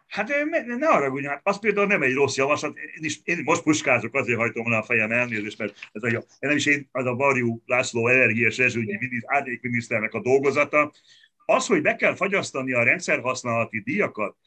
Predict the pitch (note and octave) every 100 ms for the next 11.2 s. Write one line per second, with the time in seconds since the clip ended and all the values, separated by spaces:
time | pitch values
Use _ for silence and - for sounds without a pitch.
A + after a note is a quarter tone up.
0 | _ - E3 F3+ E3 C#3 A#2+ A2+ G3 D#3
1 | C3 D3+ E3+ C3 A#2 B2+ D3 D3+ C3+ A#2
2 | G#2+ C#3 D3 F#3+ F#3+ F#3 _ - A3 C#3
3 | - D3 D3+ D3+ D3 D3 D3+ - E3+ A2+
4 | A2+ A#2 G#2+ B2 A#2 A2+ A2+ A2+ A#2 A2
5 | - _ C#3+ A#2+ G2+ - - B2 F3+ -
6 | D#3+ C3 D3 F#3 D#3+ E3+ D#3 A#2 - _
7 | _ - _ B2 G3 G#3 D#3 F3 F#3+ F3
8 | B2+ C#3 C3+ F3+ D#3+ - C3+ B2 G#2+ E3
9 | F3+ D3+ B2 B2+ B2+ A#2+ - D#3 D#3+ C3
10 | A#2+ - - D#3 E3+ D3 B2+ B2 C3 A#2
11 | A2+